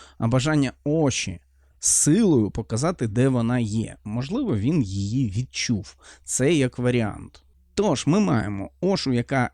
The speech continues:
є реальною загрозою, але їй дають і зброю в вигляді ножичка, залишають навмисно,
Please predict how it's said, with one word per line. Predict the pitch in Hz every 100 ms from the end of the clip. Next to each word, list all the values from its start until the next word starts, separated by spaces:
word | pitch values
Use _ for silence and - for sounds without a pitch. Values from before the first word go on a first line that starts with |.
| -
є | 123 180 175
реальною | 143 160 127 113 113
загрозою, | 120 120 123 104 110 -
але | 151 147
їй | 131 135
дають | 113 104 98 -
і | 240 233
зброю | 175 123 160 165 147 139
в |
вигляді | 123 151 139 131 120 131
ножичка, | 135 117 107 - 113
залишають | 123 135 - 127 113 120
навмисно, | 117 113 113 -